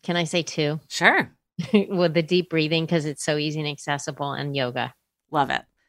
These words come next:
Speaker 2: Okay, go-to snack for energy.
Speaker 1: Mm,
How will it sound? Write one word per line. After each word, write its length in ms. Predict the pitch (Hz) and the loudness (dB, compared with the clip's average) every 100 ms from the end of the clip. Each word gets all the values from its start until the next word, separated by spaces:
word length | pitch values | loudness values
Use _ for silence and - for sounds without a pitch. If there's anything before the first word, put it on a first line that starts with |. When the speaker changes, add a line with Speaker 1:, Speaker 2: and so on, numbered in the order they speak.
| _ - | _ -4
Speaker 2:
Okay, 260 | 170 170 151 | -4 -2 -2
go-to 380 | 143 196 220 | 6 6 6
snack 460 | 240 - 190 170 - | 2 2 6 6 6
for 160 | 175 - | -2 0
energy. 560 | 151 143 127 98 - 139 - _ _ _ _ _ - | 0 0 -2 -8 -10 -14 -18 _ _ _ _ _ -8
Speaker 1:
Mm, 600 | 165 156 156 151 139 | -4 -4 -4 -4 -8